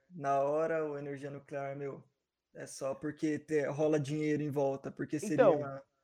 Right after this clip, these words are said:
Speaker 2: ó, sobre isso, ó, eu
Speaker 1: Uhum.
Speaker 2: vou, desculpa, já tomei a frente aqui, vou ser o primeiro a responder. O que eu acho, a impressão que eu tenho é que as experiências do século vinte, inclusive muito da ficção, como você falou, até da cultura pop,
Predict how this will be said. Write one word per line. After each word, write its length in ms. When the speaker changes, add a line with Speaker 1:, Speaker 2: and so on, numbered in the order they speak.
Speaker 2:
ó, 220
sobre 320
isso, 400
ó, 160
eu 160
Speaker 1:
Uhum. 20
Speaker 2:
vou, 160
desculpa, 460
já 200
tomei 260
a 60
frente 440
aqui, 140
vou 100
ser 100
o 20
primeiro 220
a 40
responder. 600
O 100
que 140
eu 120
acho, 480
a 100
impressão 320
que 100
eu 80
tenho 540
é 80
que 100
as 100
experiências 640
do 100
século 460
vinte, 760
inclusive 600
muito 320
da 120
ficção, 640
como 200
você 240
falou, 380
até 200
da 100
cultura 360
pop, 280